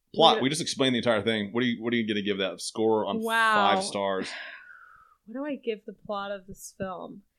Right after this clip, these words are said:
Speaker 2: It truly kept me guessing in terms of, like, what was within the parameters <laughs> of, like, this universe. Um, I, I'm giving, I, I'm giving it a four and a half.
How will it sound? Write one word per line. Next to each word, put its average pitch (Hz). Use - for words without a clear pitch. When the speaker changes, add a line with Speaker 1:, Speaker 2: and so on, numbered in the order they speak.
Speaker 2:
It 247
truly 269
kept 247
me 214
guessing 240
in 226
terms 208
of, 202
like, 190
what 202
was 220
within 220
the 220
parameters 220
<laughs> -
of, 302
like, 302
this 247
universe. 240
Um, 240
I, 285
I'm 262
giving, 466
I, 349
I'm 320
giving 427
it 403
a -
four 247
and 226
a 214
half. 214